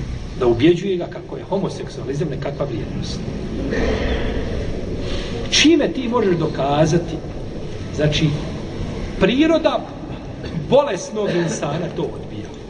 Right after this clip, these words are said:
Bolestan insan, umro, bolestan. Umro, poremećen, blender.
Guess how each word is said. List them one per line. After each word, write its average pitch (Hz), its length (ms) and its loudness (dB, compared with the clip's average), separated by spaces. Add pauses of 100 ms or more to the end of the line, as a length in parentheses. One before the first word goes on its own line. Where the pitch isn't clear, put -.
(160)
Bolestan 170 340 4
insan, 151 240 4
umro, 165 220 6 (180)
bolestan. - 300 -10 (760)
Umro, 147 260 4
poremećen, - 400 -4 (320)
blender. - 360 2